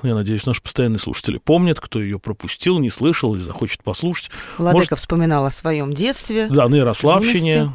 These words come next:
Speaker 2: юности.
Speaker 1: про Ярославль, Ростов-Великий, Переяславль.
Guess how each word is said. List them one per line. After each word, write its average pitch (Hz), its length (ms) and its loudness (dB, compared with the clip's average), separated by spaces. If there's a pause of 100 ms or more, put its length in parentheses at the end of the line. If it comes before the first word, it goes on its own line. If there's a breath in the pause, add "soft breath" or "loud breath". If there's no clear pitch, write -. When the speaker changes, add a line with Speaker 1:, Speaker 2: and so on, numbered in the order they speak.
Speaker 2:
юности. - 420 -14
Speaker 1:
про 120 400 0
Ярославль, 139 720 2
Ростов-Великий, 117 840 -4
Переяславль. 139 720 0